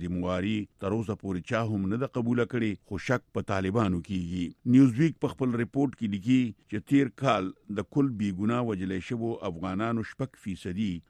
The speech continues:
د امریکې او د افغان حکومت په حملو کې وژلي شوي دي. په رپورټ کې ویلي شوي دي چې تیر کال د جنوري د لومبي تاریخ نه د دسمبر تر یو دېرشم تاریخه پورې د افغانستان په جنگ کې لس زره څلور سوه درې پنځوس بې ګناه افغانان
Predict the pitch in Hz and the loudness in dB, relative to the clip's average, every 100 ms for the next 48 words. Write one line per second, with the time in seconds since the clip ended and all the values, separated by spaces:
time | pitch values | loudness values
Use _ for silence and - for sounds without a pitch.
0 | - 101 104 95 98 85 123 127 127 - | -12 -8 -2 0 0 -2 0 2 0 -6
1 | - 95 95 - 101 85 131 120 101 - | -4 -2 -2 -4 -6 -2 0 2 0 -4
2 | 98 113 - 95 90 92 117 117 104 90 | -6 -6 -6 -6 -2 0 2 0 -2 -4
3 | 85 87 82 - 90 85 85 80 - 95 | -4 -4 -6 -6 -6 -4 -6 -8 -8 -6
4 | 90 107 98 - 95 90 87 - 117 120 | -4 -4 -6 -4 -4 -4 -6 -4 -2 -2
5 | 113 101 - 107 95 107 107 98 90 90 | -4 -8 -6 -4 -4 -4 -4 -4 -4 -2
6 | 90 90 104 98 90 90 92 95 87 92 | -2 -2 -4 -4 -4 -4 -4 -6 -6 -6
7 | 101 113 110 - - 98 95 92 101 104 | -4 -2 -2 -6 -6 -2 -2 0 0 2
8 | 123 - 104 104 135 107 104 90 127 117 | 0 -2 -2 2 2 2 -2 -2 -4 -2
9 | 98 95 107 - 117 120 120 104 98 80 | -4 -4 -6 -8 -4 -4 -4 -6 -8 -6
10 | 90 90 87 - 113 104 92 87 117 110 | -6 -6 -6 -4 -4 -4 -6 -2 -2 -2
11 | 104 107 95 85 117 90 82 _ - 98 | -4 -4 -4 -2 -2 -2 -6 _ -4 0
12 | 113 127 - 107 98 101 123 - 101 98 | 2 0 0 -2 -2 -2 -4 -4 -4 -2
13 | 117 80 92 82 95 104 110 98 80 90 | -4 -4 -6 -2 -2 -2 -4 -8 -8 -6
14 | 92 107 | -4 -2